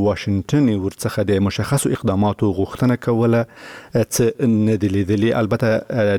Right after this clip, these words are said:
د شمالي کوریا او د امریکا د ولسمشرانو د دغې دوهمې کتنې د اجنډا جزئیات تر اوسه نه دي په ډاګه شوي، خو یو شمېر چارواکو ویلي چې په دې کتنه کې به ښایي د هغو مسایلو په اړه چې په مخکینۍ غونډه کې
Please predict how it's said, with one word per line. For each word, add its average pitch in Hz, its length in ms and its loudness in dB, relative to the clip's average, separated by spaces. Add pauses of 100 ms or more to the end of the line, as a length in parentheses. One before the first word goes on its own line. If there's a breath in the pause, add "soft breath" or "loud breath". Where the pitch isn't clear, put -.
د 104 140 -4
شمالي 104 300 0
کوریا 104 280 2 (140)
او - 80 2
د 101 140 -2
امریکا 98 320 -2
د 104 80 0
ولسمشرانو 110 680 0 (140)
د 95 100 0
دغې 98 640 0 (120)
دوهمې 120 360 2
کتنې 104 320 0
د 104 160 -2
اجنډا 98 340 0 (120)
جزئیات 98 320 -2
تر 98 80 -2
اوسه 110 160 0
نه 127 80 2
دي 139 120 0
په 131 80 0
ډاګه 127 220 0
شوي، 135 180 2
خو 151 80 -2 (560 loud breath)
یو 151 140 2
شمېر 147 280 0
چارواکو 131 440 0
ویلي 135 240 2
چې - 160 -8
په 120 120 0
دې 135 80 4 (100)
کتنه 131 340 0
کې 131 100 2 (100)
به 123 120 2 (680)
ښایي 120 320 0 (100)
د 101 120 0
هغو 139 180 2
مسایلو 120 420 0
په 107 80 0 (140)
اړه 117 220 0 (500 loud breath)
چې 113 80 2 (160)
په 104 100 2
مخکینۍ 127 360 0 (180)
غونډه 127 320 2
کې 107 140 0